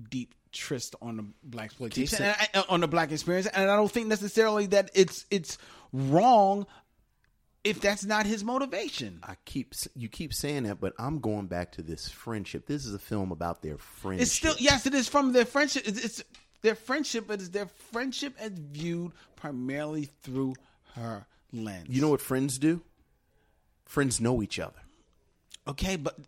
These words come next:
Speaker 2: she don't know him.
Speaker 1: It, it, again, I point out that the friendship is clearly one-sided.
Speaker 2: Oh, I don't know
Speaker 1: It's
Speaker 2: how
Speaker 1: not, it's
Speaker 2: clearly
Speaker 1: not,
Speaker 2: it
Speaker 1: it's,
Speaker 2: is.
Speaker 1: n-, it's not a friendship of equal, of equal terms, but it
Speaker 2: Except
Speaker 1: doesn't mean that he doesn't, uh,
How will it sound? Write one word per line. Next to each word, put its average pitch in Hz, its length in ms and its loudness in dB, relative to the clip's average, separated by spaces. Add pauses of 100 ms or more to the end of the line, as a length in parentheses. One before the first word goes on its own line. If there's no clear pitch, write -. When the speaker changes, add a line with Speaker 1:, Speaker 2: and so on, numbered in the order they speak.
(160)
Speaker 2:
she - 220 4
don't 175 200 8
know 185 180 8
him. 101 300 -2 (200)
Speaker 1:
It, - 260 -2 (100)
it, 170 240 2 (160)
again, 156 680 2 (360)
I 160 120 2
point 202 360 -2
out 202 280 -2 (120)
that 160 220 -2
the 156 120 -2
friendship 190 760 -2
is 175 280 0
clearly 190 880 -2 (360)
one-sided. 185 1000 0 (720)
Speaker 2:
Oh, 90 100 -4
I 90 100 -2
don't 95 160 -6
know - 80 0
Speaker 1:
It's 175 120 2
Speaker 2:
how 165 60 -2
Speaker 1:
not, 208 140 6
it's 196 180 4
Speaker 2:
clearly - 20 0
Speaker 1:
not, 208 200 4
Speaker 2:
it 190 80 2
Speaker 1:
it's, 170 120 4
Speaker 2:
is. 180 40 -6
Speaker 1:
n-, 208 160 -2
it's 175 280 2
not 220 160 4
a 214 60 0
friendship 202 600 -2
of 160 260 2
equal, 170 520 -4 (100)
of 147 220 -2
equal 160 320 -6
terms, 214 560 0 (240)
but 208 100 10
it - 20 10
Speaker 2:
Except 175 60 4
Speaker 1:
doesn't 208 200 10
mean 202 160 2
that 190 140 4
he 196 120 4
doesn't, 175 380 4
uh, 151 180 4